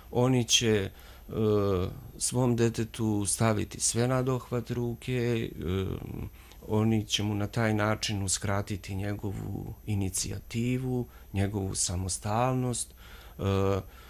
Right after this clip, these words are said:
onda će nekako ga možda i usmeriti na manje druženja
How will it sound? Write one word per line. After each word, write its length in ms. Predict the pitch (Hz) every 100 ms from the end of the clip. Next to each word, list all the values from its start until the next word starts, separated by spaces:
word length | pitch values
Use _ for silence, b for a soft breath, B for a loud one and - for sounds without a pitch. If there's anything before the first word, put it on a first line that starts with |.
| B B B -
onda 300 | 123 127 120
će 200 | 113 120
nekako 600 | 120 117 113 - 117 113 - - - -
ga 180 | - 127
možda 560 | 123 123 117 120 123 113 107 - - -
i 300 | 123 127 -
usmeriti 840 | 135 131 139 135 127 113 - 120
na 300 | 120 120 117
manje 420 | 113 110 123 123 98
druženja 840 | 95 104 101 98 117 123 139 156